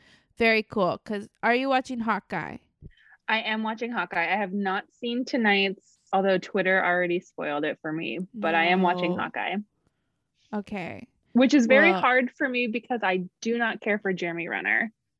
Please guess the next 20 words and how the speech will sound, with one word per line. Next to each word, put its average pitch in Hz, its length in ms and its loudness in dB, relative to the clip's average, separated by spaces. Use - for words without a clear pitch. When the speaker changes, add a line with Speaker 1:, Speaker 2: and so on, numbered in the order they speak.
Speaker 1:
No, 294 160 -2
I 240 220 -2
don't 269 360 0
either. 190 440 -4
I, 240 420 4
like, 220 560 2
honestly, 247 800 -2
it's - 280 -6
like 196 340 0
him 233 280 -2
and 214 300 -4
Chris 208 280 -2
Pratt 196 300 -2
are 180 180 0
the 170 140 -6
same 196 480 -4
to 208 160 -8
me. 180 540 -10
Speaker 2:
Yeah. 190 460 -2
Speaker 1:
Um, - 140 -14